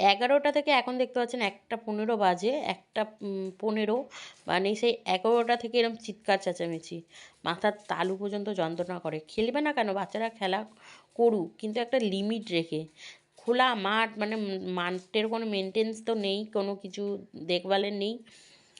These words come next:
মানে সারাটা দিন এই যে এখন আমি ভয়েস দিচ্ছি, দুটো পনেরো অবধি খেলেছে জানেন।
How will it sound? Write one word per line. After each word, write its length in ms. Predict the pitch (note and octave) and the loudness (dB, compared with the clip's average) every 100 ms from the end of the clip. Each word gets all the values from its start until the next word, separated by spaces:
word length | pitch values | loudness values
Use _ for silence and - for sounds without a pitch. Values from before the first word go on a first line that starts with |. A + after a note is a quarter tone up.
| - _ _ | -20 _ _
মানে 200 | D#3+ G3+ | -6 -4
সারাটা 540 | - - F#3 G#3+ A3+ A#3+ | -4 -2 2 2 2 -2
দিন 240 | A3 A3 G#3+ | 0 -2 -4
এই 200 | - G3 | -4 -4
যে 120 | G#3+ - - _ _ - - _ | -4 -6 -10 _ _ -20 -20 _
এখন 240 | D#3+ F3+ B3 | -2 -2 -2
আমি 160 | B3+ C4 | -2 -2
ভয়েস 300 | G#3+ G#3+ B3 | 2 2 2
দিচ্ছি, 420 | B3+ B3+ - A#3 C4+ - _ - _ - F3+ _ _ - | -2 -6 -8 -6 -6 -8 _ -20 _ -20 -20 _ _ -16
দুটো 380 | F#3 F#3+ A#3 C#4 | -8 -4 4 4
পনেরো 380 | C#4+ B3 A#3+ B3+ C4+ | 6 4 6 8 8
অবধি 200 | A3+ B3+ | 6 -2
খেলেছে 400 | A3 F3 E3+ F#3+ | 0 0 0 0
জানেন। 300 | A3 C4 | 0 0